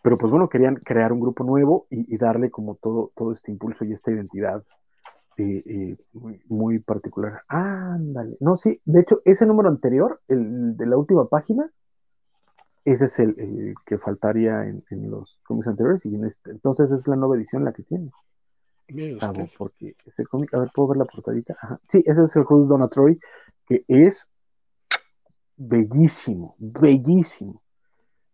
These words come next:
Speaker 1: Pero, este, en fin, perdóname que te, me, me interrumpiera. Este, crean este, este grupo,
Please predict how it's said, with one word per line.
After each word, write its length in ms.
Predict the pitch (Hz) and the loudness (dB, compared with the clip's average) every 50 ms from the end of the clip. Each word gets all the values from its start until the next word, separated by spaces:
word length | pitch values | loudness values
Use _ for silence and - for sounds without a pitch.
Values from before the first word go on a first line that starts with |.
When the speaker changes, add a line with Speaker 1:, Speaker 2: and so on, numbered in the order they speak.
| _ _ _ _ | _ _ _ _
Speaker 1:
Pero, 320 | - 143 143 139 165 - - | 2 4 4 6 4 4 2
este, 420 | - 113 110 104 - - - - 101 | -2 -4 -4 -4 -6 -10 -12 -12 -12
en 80 | 98 | -12
fin, 180 | - 113 98 87 | -12 -14 -14 -12
perdóname 400 | - - 131 139 135 120 101 90 | -8 -6 -4 -4 -4 -6 -8 -12
que 60 | - | -16
te, 100 | _ - 90 | _ -20 -18
me, 260 | 82 80 87 85 80 | -18 -18 -18 -18 -16
me 100 | 95 95 | -16 -16
interrumpiera. 420 | 95 87 87 87 101 135 156 175 - - _ _ _ _ _ _ _ _ _ - | -16 -14 -14 -8 -6 -4 -4 -4 -8 -14 _ _ _ _ _ _ _ _ _ -10
Este, 220 | 120 - - - | -8 -6 -6 0
crean 240 | - 156 165 175 185 | 2 4 4 4 4
este, 280 | 180 - - 196 - | 4 4 4 4 4
este 200 | 170 160 - 226 | 2 2 2 2
grupo, 420 | 202 196 226 196 - 190 214 - | 2 2 0 0 2 2 2 2